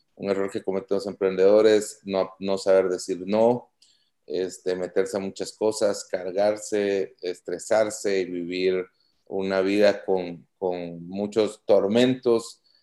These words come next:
El empre-, el emprendimiento de por sí va a ser difícil,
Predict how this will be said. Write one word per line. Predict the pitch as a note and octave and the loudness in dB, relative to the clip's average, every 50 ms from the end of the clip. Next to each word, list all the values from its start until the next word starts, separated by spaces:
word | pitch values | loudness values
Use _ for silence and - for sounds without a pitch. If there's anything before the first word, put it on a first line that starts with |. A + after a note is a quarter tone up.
| _ _ _ | _ _ _
El | - G#2 G2 G2+ G2 | -6 -4 -2 0 2
empre-, | G2 G2 G2 - - G#2+ G#2+ G#2 G#2 - | 2 0 0 0 0 0 0 0 -2 -2
el | G#2+ G#2+ G#2+ | -2 -2 -2
emprendimiento | G#2+ G#2 - G#2+ G#2 G#2 G#2 G#2 A2 A#2 A2+ - | -2 -2 -2 -2 -2 0 0 0 0 0 4 6
de | C3 A#2 | 6 6
por | - - G#2 G2+ G2 F#2 | 6 4 0 -2 -2 -4
sí | - - B2 A#2+ | -2 0 4 4
va | A#2 A2 | 4 4
a | |
ser | A#2 A#2 A2 G#2 | 4 2 0 0
difícil, | G#2 G#2 G2+ - A2+ G#2+ - - A#2 G#2+ G2+ - | -2 -4 -4 -4 -6 -6 -6 -8 -8 -8 -10 -12